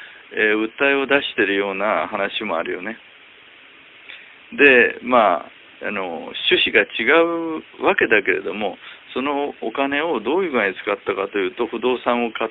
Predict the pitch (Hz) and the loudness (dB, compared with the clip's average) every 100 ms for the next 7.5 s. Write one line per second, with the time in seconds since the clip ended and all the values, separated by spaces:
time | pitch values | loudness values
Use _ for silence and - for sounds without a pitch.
0 | - 123 92 92 120 - - - - - | 0 0 0 -8 -14 -16 -20 -20 -20 -20
1 | - - - - 135 - - 131 104 - | -20 -20 -20 -6 -4 -2 4 6 4 0
2 | - 95 95 92 - - - - - - | -8 -6 -6 -4 -6 -8 -12 -16 -20 -20
3 | - - - - - - - - - - | -20 -20 -20 -20 -20 -20 -20 -20 -20 -6
4 | 104 113 143 175 165 117 87 - - 104 | 2 2 2 -2 2 2 0 -8 -8 -6
5 | - 90 92 - 90 92 95 - 104 151 | -2 -2 -2 -4 -4 -2 -6 -6 -6 0
6 | 135 104 71 - - - - - - - | 2 0 -2 -8 -16 -20 -20 -20 -18 -14
7 | - 127 123 - | 0 0 0 -4